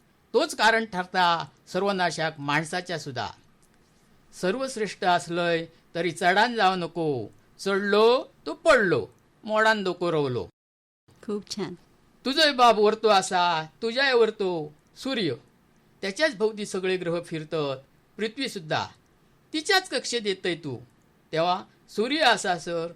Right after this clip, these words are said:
Speaker 1: जग असा, ह्या इसरान जावचा नाय, त्याच्यार कोणाचोच पडाचो नाय पाय,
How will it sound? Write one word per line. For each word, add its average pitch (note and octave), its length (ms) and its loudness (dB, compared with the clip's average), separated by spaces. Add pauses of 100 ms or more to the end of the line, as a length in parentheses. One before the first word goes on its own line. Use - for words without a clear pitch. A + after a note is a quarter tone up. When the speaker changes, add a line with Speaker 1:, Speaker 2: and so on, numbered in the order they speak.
(300)
Speaker 1:
जग C#4 220 2
असा, C#3+ 520 -4 (320)
ह्या E3 160 -2
इसरान G#3 420 -2
जावचा F3 360 -4
नाय, C#3 380 -4 (340)
त्याच्यार F#3+ 420 0 (360)
कोणाचोच C4+ 460 -2
पडाचो F#3+ 500 -4
नाय E3+ 200 -4
पाय, C#3 520 -4